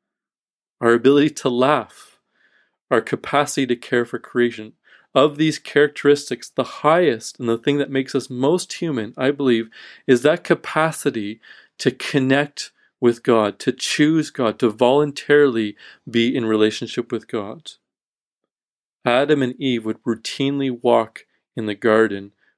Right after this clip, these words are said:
with God. What a beautiful expression of prayer. So the heart of prayer and the thing which makes us most human is this connection,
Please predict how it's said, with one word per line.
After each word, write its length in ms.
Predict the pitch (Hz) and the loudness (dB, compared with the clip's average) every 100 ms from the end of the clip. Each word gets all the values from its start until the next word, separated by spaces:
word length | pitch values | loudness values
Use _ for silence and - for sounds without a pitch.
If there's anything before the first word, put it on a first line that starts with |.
| _ | _
with 200 | 120 104 | -8 -4
God. 520 | - 107 101 135 - - _ _ _ _ _ _ | -2 -2 -2 -10 -16 -20 _ _ _ _ _ _
What 240 | - 127 139 | 2 4 4
a 120 | 156 | 0
beautiful 640 | - 120 127 127 - 120 | -2 2 2 2 -4 -10
expression 720 | 127 - - 123 104 - 107 113 | -10 -14 -4 -2 -2 -4 -12 -14
of 180 | 120 - | -18 -14
prayer. 440 | - 107 110 143 _ _ _ _ _ _ _ _ _ _ _ _ _ _ _ | -10 -8 -10 -18 _ _ _ _ _ _ _ _ _ _ _ _ _ _ _
So 160 | - | 2
the 80 | 131 | 2
heart 320 | 131 - 180 | 2 2 2
of 160 | 180 147 _ _ _ _ _ - | 2 -2 _ _ _ _ _ -2
prayer 580 | 147 160 151 107 107 - _ - | 4 4 6 4 0 -6 _ -2
and 140 | 131 | 2
the 80 | 135 | 2
thing 320 | 131 151 156 | 2 0 2
which 240 | 156 143 135 | 0 0 0
makes 260 | 139 139 | -2 -2
us 160 | 123 - | -6 0
most 320 | 120 131 - | 2 2 -2
human 400 | - 147 123 113 | -6 -4 -2 -2
is 160 | 123 127 | -2 2
this 180 | 127 | 0
connection, 920 | - - - 127 139 139 - 117 104 | -2 -8 -2 0 0 -2 -8 -8 -8